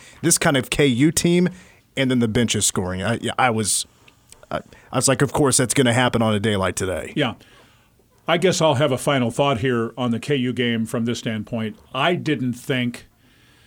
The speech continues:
Speaker 2: compared to the game in Manhattan as an example, that the officials let them be a little bit physical. And in this particular game, because of that, K-State shoots thirty-six free throws and Kansas thirty-five.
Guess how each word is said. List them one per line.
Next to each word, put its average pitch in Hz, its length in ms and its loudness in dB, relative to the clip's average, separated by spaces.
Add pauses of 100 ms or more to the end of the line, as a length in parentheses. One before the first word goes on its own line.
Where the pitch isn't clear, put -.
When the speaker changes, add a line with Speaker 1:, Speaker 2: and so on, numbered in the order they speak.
(120)
Speaker 2:
compared 143 580 -2
to 139 100 -4
the 120 100 -2
game 131 260 -2
in 117 100 -2
Manhattan 117 540 -2
as 113 160 -4
an 117 80 -4
example, 110 640 -6 (380)
that 120 180 -2
the 113 140 -2
officials 127 840 -2
let 131 480 -2
them 123 260 0
be 120 200 0
a 117 60 -2
little 113 200 -4
bit 98 160 -8
physical. - 480 -14 (840)
And 117 720 -2 (200)
in 113 320 -2
this 147 240 0
particular 143 560 -4
game, 127 340 -2
because 139 540 -4
of 147 100 -2
that, 120 340 -4 (420)
K-State 143 480 -2
shoots - 380 -4
thirty-six 139 600 -2
free 127 220 -2
throws 117 360 -2
and 110 100 -6
Kansas 110 460 -6
thirty-five. 95 580 -8